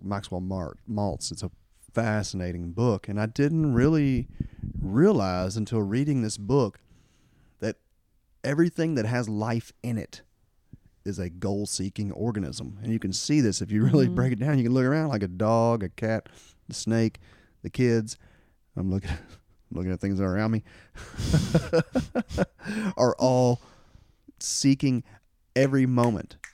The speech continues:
Speaker 1: is another goal. That was a goal for me to snap my fingers. I remember actually being a kid, like, wanting
Speaker 2: Right.
Speaker 1: to learn to snap my fingers, and I accomplished that goal, and I was like, "Oh, now I can snap.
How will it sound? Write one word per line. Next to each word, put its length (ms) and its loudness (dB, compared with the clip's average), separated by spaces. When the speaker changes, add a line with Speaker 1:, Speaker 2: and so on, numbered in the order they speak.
Speaker 1:
is 160 -4
another 320 -2
goal. 320 -4
That 80 -4
was 100 -4
a 60 -6
goal 320 2
for 100 -10
me 60 -4
to 60 -6
snap 220 -6
my 120 -4
fingers. 320 -4
I 60 -2
remember 400 0
actually 260 -4
being 220 0
a 60 0
kid, 420 2
like, 180 0
wanting 360 0
Speaker 2:
Right. 60 0
Speaker 1:
to 80 0
learn 300 0
to 60 0
snap 260 -6
my 100 -4
fingers, 400 0
and 100 -4
I 120 -2
accomplished 520 -2
that 200 -2
goal, 400 4
and 120 -4
I 40 -4
was 80 -4
like, 160 -4
"Oh, 180 -4
now 180 -2
I 60 -2
can 120 -8
snap. 340 -8